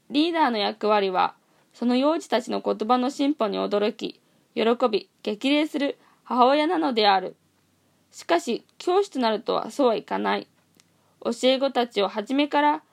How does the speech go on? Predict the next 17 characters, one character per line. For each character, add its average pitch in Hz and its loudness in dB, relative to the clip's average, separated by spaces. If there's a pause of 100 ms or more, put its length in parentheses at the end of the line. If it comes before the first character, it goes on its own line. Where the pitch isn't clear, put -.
(180)
か 370 0
な 392 4
り 233 -2
強 220 2
引 262 0
に 262 -2 (720)
英 254 4
語 294 0
の 285 2
波 277 0
に 240 0
乗 202 -2
せ 226 0
る 254 2
よ 247 0
う 208 -2
に、 190 -10